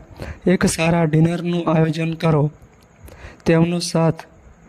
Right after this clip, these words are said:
તમારા શરીરમાં નવું જોમ ભરી દેશે. ઘરના જરૂરી સામાન પર ધન ખર્ચ કરી તમે, તમને આર્થિક પરેશાની તો આજે જરૂર થશે, પરંતુ આનાથી તમે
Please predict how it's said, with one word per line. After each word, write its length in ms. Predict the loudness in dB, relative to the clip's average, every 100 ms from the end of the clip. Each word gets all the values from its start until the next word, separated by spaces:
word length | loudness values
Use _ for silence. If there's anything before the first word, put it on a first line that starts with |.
| -20 -20 -8 -2
તમારા 380 | 0 2 0 0
શરીરમાં 580 | 2 2 4 2 0
નવું 380 | -2 -2 -2 -4 -6 -16 -20 -20 -20 -10
જોમ 220 | -4 0 -2
ભરી 320 | -2 -2 -2
દેશે. 400 | 2 2 4 2 2 0 -12 -20 -20 -10 -2
ઘરના 380 | 0 0 0 0
જરૂરી 420 | 2 2 0 -2
સામાન 420 | -2 -2 0 0
પર 260 | 0 -2 -2 -6 -20 -20 -20 -20 -4
ધન 220 | 0 0
ખર્ચ 320 | 0 -2 -2 0
કરી 320 | 0 0 0
તમે, 340 | -4 -4 -4 -6 -12 -16 -4
તમને 320 | -2 0 -2 -6 -12 -20 -20 -6 -2
આર્થિક 360 | 0 0 -4 -2
પરેશાની 640 | -2 0 0 0 0 -2
તો 180 | 0 0 -2 -12 -20 -12 -2
આજે 280 | -2 2 2
જરૂર 340 | 2 0 -2
થશે, 420 | -4 -2 0 2 0
પરંતુ 440 | 0 -4 -4 0 2
આનાથી 480 | 4 2 2 0
તમે 340 | 0 0 2